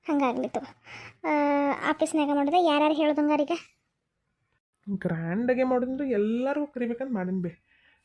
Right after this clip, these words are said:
Speaker 2: ಆ, ಇವ್ರಿಗೆ, ಯಾರು ಅರುಣ್ ಭಾವಗಳ ಮನೆಯವ್ರಿಗೆ, ಆಮೇಲೆ ಗಿರಿಜಾ ಕಂಟಿಗಳಿಗೆ, ಶಾಂತ ಕಂಟಿಗಳಿಗೆ ಎಲ್ಲರಿಗೂ ಕರೆದು ಮಾಡೋಣಂತ.
Speaker 1: ಅಲ್ಲಪ್ಪ, ಅವತ್ತು ವರಮಹಾಲಕ್ಷ್ಮಿ ಹಬ್ಬ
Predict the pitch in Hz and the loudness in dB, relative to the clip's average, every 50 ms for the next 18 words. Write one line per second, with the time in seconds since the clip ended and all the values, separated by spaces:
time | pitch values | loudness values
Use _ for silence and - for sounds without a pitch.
0 | _ _ - - - - 180 180 180 180 180 180 180 180 180 180 180 185 175 - | _ _ -16 -10 -8 -6 -4 -4 -2 -2 -2 -2 -2 -2 -2 -2 -4 -4 -8 -10
1 | - _ _ _ _ _ - - - 175 185 190 196 196 190 196 196 190 - _ | -18 _ _ _ _ _ -18 -10 -6 -4 -2 -2 -2 -2 -2 -2 -4 -4 -6 _
2 | _ _ _ _ _ _ _ _ _ _ _ _ _ _ _ _ _ _ _ - | _ _ _ _ _ _ _ _ _ _ _ _ _ _ _ _ _ _ _ -16
3 | - - 196 190 190 185 185 185 185 180 180 180 180 190 202 202 202 196 196 196 | -8 -6 -4 -2 -2 -2 -2 -2 -2 -2 -2 -2 0 0 0 0 0 0 0 0
4 | 196 190 180 196 190 180 185 185 185 185 180 180 175 175 175 175 175 175 170 165 | 0 0 0 0 2 2 2 0 0 -2 -2 -2 -4 -4 -4 -4 -4 -4 -4 -6
5 | 175 175 175 175 175 - _ _ _ _ _ _ _ _ - 190 190 185 170 190 | -6 -8 -8 -8 -10 -14 _ _ _ _ _ _ _ _ -6 -4 -2 -2 0 -2
6 | 180 180 - 196 190 - 190 180 - 196 196 190 196 190 190 190 190 190 196 190 | -2 -2 -4 -6 -4 -4 -4 -4 -4 -4 -2 -2 -2 -2 -2 -2 -2 -2 -4 -4
7 | - - 202 196 196 196 - 202 - 202 202 - 208 - 202 202 196 202 - - | -6 -6 -4 -4 -4 -4 -6 -6 -6 -6 -6 -6 -6 -6 -4 -4 -4 -6 -8 -8
8 | - 175 175 170 165 165 185 196 233 233 - 240 233 233 226 220 233 233 226 220 | -6 -6 -4 -4 -4 -4 -2 -2 -4 -2 -2 -2 0 0 -2 -2 -2 -2 -2 -2
9 | 226 233 226 220 - - _ _ _ _ _ _ _ _ _ _ _ _ _ _ | -2 -4 -6 -6 -8 -16 _ _ _ _ _ _ _ _ _ _ _ _ _ _
10 | _ _ _ _ - - - - _ _ _ _ - - - _ _ _ _ - | _ _ _ _ -20 -20 -20 -20 _ _ _ _ 0 0 0 _ _ _ _ -6
11 | 330 349 359 349 - 285 - - - _ _ _ _ _ _ 311 285 285 285 - | -4 -4 -4 -4 -4 -6 -8 -10 -16 _ _ _ _ _ _ -6 -6 -6 -4 -2
12 | 285 277 269 269 277 330 403 415 392 - - 349 294 294 294 277 | -2 -2 0 0 0 0 -2 -2 -4 -4 -4 -4 -2 -2 -2 0